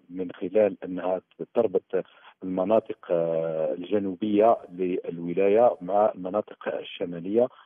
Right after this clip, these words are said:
واللي راح تعطي انتعاشة اقتصادية وإقلاع اقتصادي فلاحي للولاية، كما مس قطاع الفلاحة بالإضافة إلى القطاع الصناعي من خلال، آه،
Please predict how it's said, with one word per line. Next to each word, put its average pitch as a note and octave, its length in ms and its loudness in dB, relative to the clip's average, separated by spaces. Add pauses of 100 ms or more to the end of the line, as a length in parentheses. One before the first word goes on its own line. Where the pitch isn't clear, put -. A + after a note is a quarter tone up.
(140)
واللي A2 240 4
راح G#2 140 0
تعطي A2+ 460 0 (100)
انتعاشة G2 680 0
اقتصادية A2 760 -2 (320)
وإقلاع G#2 640 2
اقتصادي F#2+ 920 -2 (400)
فلاحي G2+ 640 2
للولاية، F2+ 600 -4 (340)
كما G#2 280 -2
مس A#2 240 -4
قطاع F#2+ 380 0
الفلاحة F#2 760 0
بالإضافة F#2+ 520 -6
إلى F2 200 -6
القطاع F2+ 220 -2
الصناعي F#2 540 -4 (480)
من G2+ 140 -10
خلال، G#2 440 0 (420)
آه، F2+ 720 -6